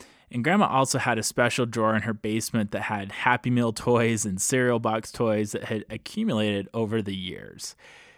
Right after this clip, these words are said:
She really knew the way to my heart as a <laughs> child with McDonald's and cereal. There were rare moments when visiting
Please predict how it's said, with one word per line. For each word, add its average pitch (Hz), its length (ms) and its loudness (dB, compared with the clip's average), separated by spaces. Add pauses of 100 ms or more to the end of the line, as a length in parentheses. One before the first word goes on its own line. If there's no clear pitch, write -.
(160)
She - 180 -6
really 240 260 4
knew 185 160 8
the 143 140 4
way 113 400 4
to 113 680 2
my 110 200 -2
heart 101 320 -4
as 113 140 -4
a 113 60 -6
<laughs> - 0 -
child 104 480 -2
with 113 180 0
McDonald's 110 680 -2
and 107 180 0
cereal. 69 540 -10 (1040)
There 135 140 4
were 131 100 4
rare 160 300 8
moments 135 640 2
when 117 340 2
visiting 139 720 2